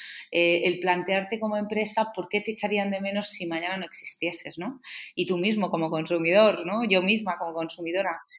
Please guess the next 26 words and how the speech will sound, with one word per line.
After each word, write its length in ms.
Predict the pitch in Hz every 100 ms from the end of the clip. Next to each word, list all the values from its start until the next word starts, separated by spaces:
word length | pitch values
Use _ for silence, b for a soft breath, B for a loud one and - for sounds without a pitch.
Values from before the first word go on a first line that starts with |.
| _ -
nos 160 | 175
quitan 240 | - 202 208
una 160 | 202
de 80 | 190
nuestras 380 | 190 196 190 190
marcas 560 | 190 190 202 247 - -
que 80 |
consumimos 580 | - 180 - 175 175 180
habitualmente, 680 | 180 175 175 170 175 175 202
realmente 720 | 196 170 175 175 175 202 247 _ -
cuánto 340 | 202 190 196
duelo 380 | 175 190 185 165
pasamos, 500 | - - 170 156 139
¿no? 220 | 170 233 -
Cuánto 240 | 175 180
sufrimos, 600 | - - 175 175 151 - B B
cómo 240 | - 196
puedo 220 | 196 185 180
ser 140 | 175
importante 520 | 160 160 160 156 151
para 360 | 156 151 147 -
este 240 | 151 -
ciudadano, 480 | 156 151 151 147 143
para 140 | - 143
este 160 | -
consumidor, 480 | - 135 - -